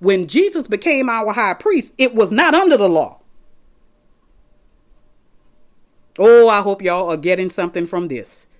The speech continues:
'cause it's blessing me, even though I studied it already.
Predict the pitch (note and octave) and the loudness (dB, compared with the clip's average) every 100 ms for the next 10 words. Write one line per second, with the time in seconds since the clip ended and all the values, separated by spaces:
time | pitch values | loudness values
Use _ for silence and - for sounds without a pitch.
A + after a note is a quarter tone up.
0 | _ _ E3+ D#3 A3+ F3 E3 G#3 G#3+ G3 | _ _ -4 0 0 -2 -6 -4 -4 -6
1 | G3+ G3 G#3 G#3+ G#3 G3+ - B3 A3+ E3+ | -6 -8 -6 -4 -2 -4 -4 -6 -4 -2
2 | D#3+ D3+ C#3+ D3 | -2 -4 -4 -6